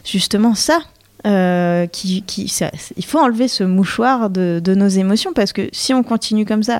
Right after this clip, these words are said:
même si on va entre guillemets dans la bonne direction, euh, sur, euh, les lois, les, euh, les, les, les choses à faire pour, euh, pour, euh, pour l'écologie, pour, euh, euh, pour le dérèglement climatique par exemple,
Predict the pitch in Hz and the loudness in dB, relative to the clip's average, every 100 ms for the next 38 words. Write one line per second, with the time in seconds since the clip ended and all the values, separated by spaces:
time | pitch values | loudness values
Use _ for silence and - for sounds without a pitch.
0 | 240 262 359 349 - - 254 220 226 - | -2 0 0 -2 -4 0 0 2 0 -2
1 | 202 - 208 214 220 170 170 180 208 208 | -4 -4 -2 0 2 2 0 2 0 0
2 | 202 196 - 226 220 - - - - - | -2 -4 -2 -4 -4 -14 -18 -18 -12 -2
3 | 180 170 165 165 - 196 190 175 165 160 | 0 0 0 -2 -4 -2 0 2 2 0
4 | 160 - - - - 180 180 185 196 208 | -2 -8 -20 -6 0 2 2 2 2 4
5 | 202 196 190 190 185 165 156 156 147 143 | 4 4 4 2 0 -2 0 -2 -2 -2
6 | 151 151 - - _ 175 170 160 151 147 | -2 -4 -8 -20 _ 0 2 2 2 0
7 | 147 143 151 147 - 214 196 185 - 202 | 0 0 0 0 2 2 2 0 0 -2
8 | 185 - - _ _ - - - - _ | -2 -12 -20 _ _ -20 -12 -12 -12 _
9 | - 214 190 165 160 156 - - 190 175 | -2 0 2 0 0 -4 -6 -6 -2 -2
10 | 165 156 151 151 151 151 - - - 170 | 0 -2 -2 -2 -2 -4 -4 -6 -8 -8
11 | - 185 175 185 170 196 311 339 214 170 | -2 -2 0 0 0 0 0 -2 -4 -2
12 | 156 - - - - - - - 196 175 | -4 -6 -18 -18 -16 -16 -18 -8 -2 0
13 | 156 - 170 151 147 147 147 160 170 160 | 0 -2 -2 -2 -2 -2 -4 -2 -2 -2
14 | 151 165 151 - 294 - 175 160 233 349 | -2 -2 -2 -2 -2 0 0 0 0 -2
15 | - | -8